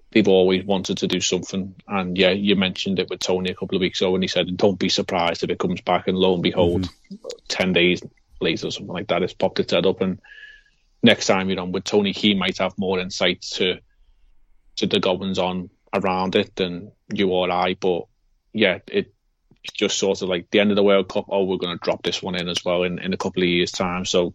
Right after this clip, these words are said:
Speaker 1: you know, we might not have the countries available, but we'll have the clubs available, and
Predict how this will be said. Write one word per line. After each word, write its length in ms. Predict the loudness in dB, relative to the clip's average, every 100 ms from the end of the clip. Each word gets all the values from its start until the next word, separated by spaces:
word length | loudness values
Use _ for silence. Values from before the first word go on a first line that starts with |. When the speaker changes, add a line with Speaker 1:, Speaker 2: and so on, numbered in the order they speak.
| -10 -20 -20 _ _ _ -8
Speaker 1:
you 100 | -2
know, 100 | 0
we 120 | 2
might 160 | 4
not 100 | 6
have 200 | 4 4 0
the 80 |
countries 540 | -2 0 -2 2 2 2
available, 380 | 2 0 0 -2
but 160 | 0
we'll 140 | 2 2
have 120 | 0
the 80 | -6
clubs 340 | -2 -2 -2
available, 440 | -4 -2 -2 -2
and 180 | -2 -4